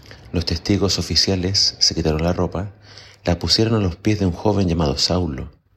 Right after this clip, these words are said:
y también apedrearon a Esteban hasta matarlo. Mientras lo apedreaban, Esteban oraba:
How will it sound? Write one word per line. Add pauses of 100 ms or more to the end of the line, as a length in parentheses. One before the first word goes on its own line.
(720)
y
también
apedrearon
a
Esteban
hasta
matarlo. (1080)
Mientras
lo
apedreaban,
Esteban
oraba: